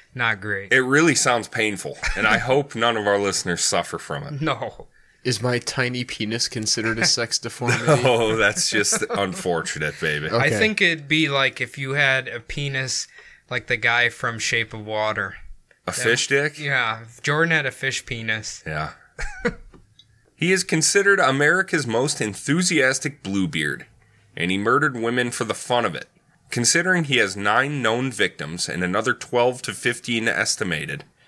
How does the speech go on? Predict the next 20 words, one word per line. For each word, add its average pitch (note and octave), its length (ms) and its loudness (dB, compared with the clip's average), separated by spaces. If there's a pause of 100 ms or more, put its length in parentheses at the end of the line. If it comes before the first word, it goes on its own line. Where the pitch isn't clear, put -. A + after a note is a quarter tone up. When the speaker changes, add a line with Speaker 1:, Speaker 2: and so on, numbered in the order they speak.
(260)
Speaker 2:
it's F2+ 180 -4
a G2+ 60 2
real C#3+ 360 2
wonder B2 380 2
I'd F#2 160 2
never G2 240 0
heard D3 240 4
of F#2 80 -6
him, D#2 120 -8 (440)
although F#2+ 540 2
I'm G2 260 2
not G#2+ 220 4
as G#2 120 -2
into G#2+ 220 -4
the F#2+ 140 -2
genre F#2 400 0
Speaker 1:
<laughs> E2+ 140 0
Speaker 2:
as F2+ 200 0
Cody B2 480 2
is. - 380 -4